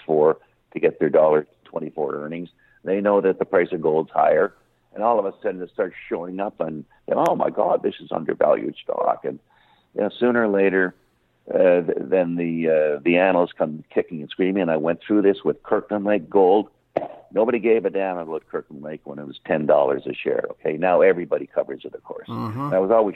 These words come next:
Speaker 1: shocked that nobody covered it, eh, particularly when it was on the Investors Business Daily,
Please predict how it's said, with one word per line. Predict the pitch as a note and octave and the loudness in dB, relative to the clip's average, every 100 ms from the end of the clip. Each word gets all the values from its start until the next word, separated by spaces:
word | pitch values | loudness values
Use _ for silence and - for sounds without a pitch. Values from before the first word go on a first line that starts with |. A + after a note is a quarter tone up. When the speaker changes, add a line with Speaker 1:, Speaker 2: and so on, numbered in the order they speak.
| - | -2
Speaker 1:
shocked | F#2+ F#2 - | 2 2 0
that | F2 | -10
nobody | F2 D#2+ - | -10 -10 -10
covered | F2 C#2 C2 C2 | -8 -8 -8 -14
it, | - _ _ _ _ - | -18 _ _ _ _ -12
eh, | G#2 - | -12 -10
particularly | A#2+ D3+ C3 A2 - _ _ | -6 -2 0 -2 -4 _ _
when | G2 A2 | 2 2
it | G2+ | 2
was | G#2 | 2
on | G#2 G#2+ G2 | 2 0 -2
the | F#2 F2+ | -6 -6
Investors | E2+ F#2+ - F2+ - | 0 0 0 -4 -4
Business | F#2 F2 D#2 | -6 -4 -2
Daily, | F#2 F#2+ F2 E2 | 2 4 4 2